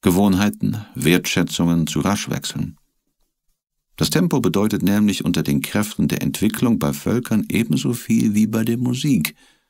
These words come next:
Für unseren Fall ist durchaus ein Andante der Entwicklung notwendig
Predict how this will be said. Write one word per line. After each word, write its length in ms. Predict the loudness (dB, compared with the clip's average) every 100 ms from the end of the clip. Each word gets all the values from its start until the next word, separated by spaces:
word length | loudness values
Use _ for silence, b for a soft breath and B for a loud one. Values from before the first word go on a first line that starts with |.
| b b b b b _ _ _ _
Für 160 | 0
unseren 340 | 2 2 2 2
Fall 300 | 2 2 2
ist 180 | 2 2
durchaus 540 | 2 2 0 -2 -2
ein 260 | 0 0 0
Andante 640 | -2 0 2 2 0 -2
der 180 | -2 -4
Entwicklung 560 | -4 -2 -2 -2 -2 0
notwendig 560 | 0 0 0 0 -4